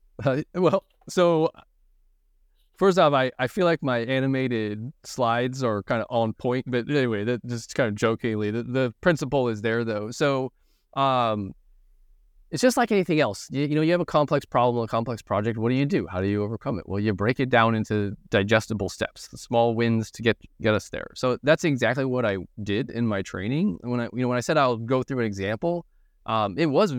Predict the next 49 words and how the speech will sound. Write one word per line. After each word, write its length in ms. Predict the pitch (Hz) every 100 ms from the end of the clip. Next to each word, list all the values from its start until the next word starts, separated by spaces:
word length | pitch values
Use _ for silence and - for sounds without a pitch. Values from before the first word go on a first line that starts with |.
| 117 -
broken 440 | 127 139 139 131
down, 440 | 117 180 139 104 117
especially 480 | - 151 147 123 - _
when 200 | 127 123
I 40 | 107
do 100 | 127
the 80 | 120
first 240 | - 120
demonstration 580 | 120 110 - 113 139 117
of, 60 | 101
like, 160 | 101 -
here's 360 | - 156 170
very 420 | 120 110 123 127
specific 440 | 123 113 113 113 107
steps. 200 | 127 -
I'm 80 | 143
gonna 100 | 208
show 140 | 143 165
you 120 | 131
exactly 640 | 113 107 107 143 156 135
how 140 | 123 117
that 80 |
S 100 | 107
Q 120 | 123 107
L 100 | 101
injection 360 | 98 98 - 92
works. 240 | 80 -
What, 320 | 107 131 143 -
where's 320 | 127 135 143
the 60 | 143
user 220 | 139 127
input 220 | 113 107
coming 240 | - 143
from? 300 | 131 143 139 - _ _ -
When 140 | 135
does 120 | 151
it 60 | 139
get 200 | 135 -
concatenated? 640 | 117 - 127 123 131 123
What 220 | 101 143
does 200 | 147 139
the 100 | 120
result 440 | 95 92 92 113 -
look 220 | 123 -
like? 200 | 123 131
How 180 | - 123
does 120 | 123
that 180 | 123 90
work? 180 | 98